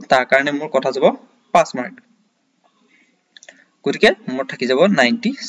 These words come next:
ছেভেন mark। গতিকে মই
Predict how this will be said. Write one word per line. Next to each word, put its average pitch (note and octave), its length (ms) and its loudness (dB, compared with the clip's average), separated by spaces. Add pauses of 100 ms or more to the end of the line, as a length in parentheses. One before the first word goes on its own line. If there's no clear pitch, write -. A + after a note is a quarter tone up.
ছেভেন B2+ 340 2
mark। - 160 -6 (1900)
গতিকে E3 240 0 (120)
মই F3+ 140 2